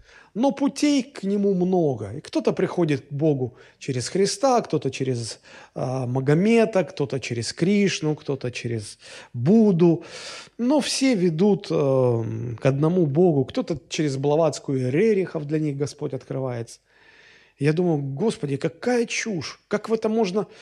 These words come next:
э, верить? Как это мо-, можно серьезно относиться?» А, если мы читаем Библию, она говорит, что только один путь ведет к Богу.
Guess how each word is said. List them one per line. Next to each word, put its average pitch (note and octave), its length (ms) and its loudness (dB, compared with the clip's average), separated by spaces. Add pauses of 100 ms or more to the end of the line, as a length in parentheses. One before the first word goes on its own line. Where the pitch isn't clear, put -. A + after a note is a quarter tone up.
(360)
э, D3 140 -4
верить? F3+ 480 2
Как F3 140 2
это G#3 140 4
мо-, A3 200 6
можно G#3 360 4
серьезно G#3+ 440 2
относиться?» A3 600 -2 (500)
А, C#3+ 220 0
если F3 260 2
мы G#3+ 100 4
читаем A3 340 4
Библию, A3 260 4
она G#3+ 100 4
говорит, A3 200 2
что - 140 -2
только A3+ 300 2
один A3 280 2
путь B3+ 260 0
ведет A3+ 260 2
к F#3 100 -2
Богу. F#3 720 2